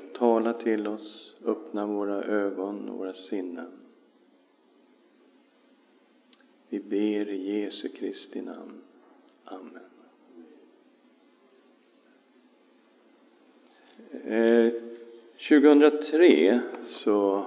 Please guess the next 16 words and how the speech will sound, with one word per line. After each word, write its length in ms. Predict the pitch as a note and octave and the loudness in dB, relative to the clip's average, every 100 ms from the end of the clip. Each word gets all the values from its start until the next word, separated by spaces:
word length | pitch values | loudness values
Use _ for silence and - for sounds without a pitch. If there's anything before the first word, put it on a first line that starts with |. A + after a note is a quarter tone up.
| - - - | -10 -14 -6
presenterades 1040 | F#2+ - F#2+ G#2 G2+ F#2+ G2 F#2+ F#2+ - | -4 -2 -2 2 4 4 2 -2 -4 -2
det 80 | F#2+ | 0
här 220 | G2+ C#3+ | 4 2
studiet 580 | C#3 - F#2 F2 F#2 F#2 | 2 4 4 4 0 -4
som 140 | - | -4
heter 200 | G2 - | -4 -2
Tre 460 | - G#2+ B2 B2+ G2 | -4 4 6 8 6
bibelstudiemetoder. 1600 | - A2 E2 F2+ F2 - F#2 F#2 F#2 F2+ F2+ D3 C3+ E2 G2 - - - - - - _ _ _ _ _ _ _ | 0 -2 -2 -6 -6 0 0 0 -4 -2 2 2 2 0 0 -2 -10 -18 -20 -20 -20 _ _ _ _ _ _ _
Ett 260 | F#2+ F2+ - | -8 -6 6
bokstudium, 840 | A#2 A2 - - A2+ A2+ B2+ D#3 F3 - - - - - - | 6 6 2 4 6 6 6 4 0 -8 -14 -20 -20 -20 -8
ämnesstudium 1000 | - G#2 F#2 F2+ F2+ G2+ G2 G2 G2+ G2 | 0 2 4 2 0 2 2 2 0 -2
och 260 | F#2+ - - | -4 -8 -8
ett 140 | - | -8
personstudium. 1400 | - F2+ - A#2 F#2+ E2+ - A#2+ C#3+ D3 E2+ D2+ F2 - - - - - _ - - - - - - - - - - - - | -6 -2 2 2 2 -4 -2 4 4 4 -2 -4 -4 -6 -10 -20 -20 -20 _ -20 -20 -20 -20 -20 -20 -20 -20 -20 -20 -18 -2
Och, 440 | F#2 G2 - - | 0 0 -4 2
eh, 300 | G#2+ G#2+ A2 | 4 6 4